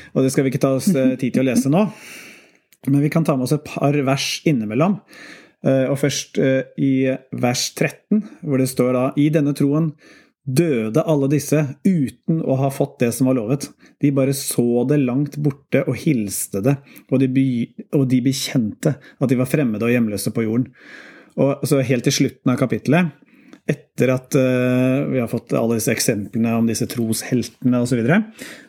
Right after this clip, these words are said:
i da vers trettini, så står det:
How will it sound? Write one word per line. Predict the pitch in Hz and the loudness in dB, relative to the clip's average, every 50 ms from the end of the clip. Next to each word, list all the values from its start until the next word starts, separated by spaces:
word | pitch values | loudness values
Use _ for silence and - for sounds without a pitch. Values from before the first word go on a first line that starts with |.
| _ - | _ -2
i | 143 123 127 | 0 0 2
da | 120 120 - 120 - - - - | 0 0 -2 -4 -4 -8 -8 -6
vers | 120 120 117 - - - - | -4 -2 -2 -2 -2 -4 -6
trettini, | - - 135 - - - 165 151 165 208 233 220 - - _ _ _ _ _ - - - - _ _ _ _ _ _ _ _ _ _ - - | -4 -6 -6 -4 -2 0 0 2 4 2 2 0 -4 -10 _ _ _ _ _ -20 -20 -20 -20 _ _ _ _ _ _ _ _ _ _ -6 -6
så | 135 - | -2 0
står | 139 127 127 | 0 0 0
det: | 131 | -2